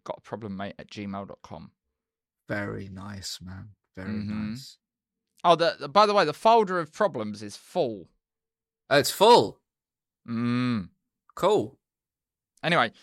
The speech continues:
Speaker 1: uh, so my <laughs> birthday.
Speaker 2: Yeah.
Speaker 1: I don't know if you know this.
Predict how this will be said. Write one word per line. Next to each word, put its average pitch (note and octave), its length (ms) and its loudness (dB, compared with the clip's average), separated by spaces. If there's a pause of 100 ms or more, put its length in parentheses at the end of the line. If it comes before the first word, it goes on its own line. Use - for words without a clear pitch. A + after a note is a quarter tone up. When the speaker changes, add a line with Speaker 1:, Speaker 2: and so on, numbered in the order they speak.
(200)
Speaker 1:
uh, D#3+ 220 2
so C#3 380 0 (360)
my G#3 180 4
<laughs> - 0 -
birthday. B2+ 760 2
Speaker 2:
Yeah. D3+ 160 4 (420)
Speaker 1:
I E3 80 0
don't G#3+ 180 2
know F#3 60 -2
if F3+ 140 -4
you F3+ 60 -4
know F3 180 2
this. E2+ 480 -10